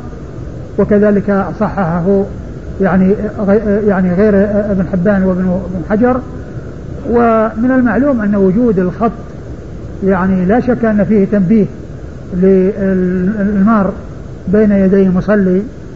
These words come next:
يعني بحيث يتنبه أن هذه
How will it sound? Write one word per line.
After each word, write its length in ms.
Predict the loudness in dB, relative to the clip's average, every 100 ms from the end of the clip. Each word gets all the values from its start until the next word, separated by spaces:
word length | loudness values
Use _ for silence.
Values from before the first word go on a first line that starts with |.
| -14 -8
يعني 160 | -4 -2
بحيث 280 | 0 2
يتنبه 520 | 2 2 0 2 2 2
أن 360 | 2 0 0 -4 -10 -12 -12 -10 -2
هذه 520 | 2 4 4 4 2